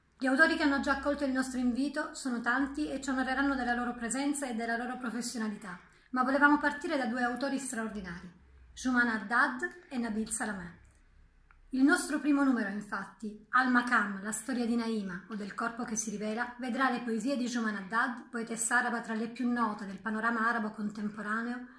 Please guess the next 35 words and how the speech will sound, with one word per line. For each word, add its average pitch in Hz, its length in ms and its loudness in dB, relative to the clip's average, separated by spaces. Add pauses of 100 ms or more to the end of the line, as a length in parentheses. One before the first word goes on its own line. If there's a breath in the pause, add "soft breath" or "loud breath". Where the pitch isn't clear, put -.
(440 loud breath)
una 262 220 4
donna, 233 400 4
una 220 160 -2
poetessa, 233 640 -2
una 226 160 -2
scrittrice, 262 480 -2
una 240 160 0
giornalista 262 540 0
nota 269 200 2
non 254 200 4
solo 262 400 2
per 208 160 -6
la 208 100 -4
forza 247 320 -4
dei 214 120 -2
suoi 214 140 -8
versi, 247 680 -8 (580 soft breath)
ma 269 120 2
soprattutto 294 520 0
per 247 140 0
il 247 120 -4
coraggio 269 360 2
delle 240 180 -2
sue 233 160 -4
idee 277 240 0
e 285 40 0
per 269 120 -4
la 240 100 0
determinazione 240 720 0
con 233 220 -2
cui 269 120 0
sa 262 140 -2
portarle 247 540 -4
nel 214 180 -2
mondo. 185 460 -8